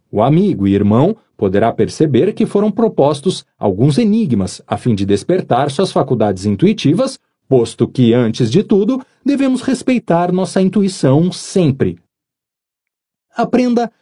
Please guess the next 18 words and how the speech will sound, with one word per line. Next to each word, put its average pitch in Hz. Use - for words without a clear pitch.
a 226
olhar 208
com 202
igualdade 170
todos 160
com 113
quem 117
convive. 101
A 110
indiferença 113
é -
uma 110
coisa 135
criada 151
por 160
uma 165
sociedade 175
imatura, 220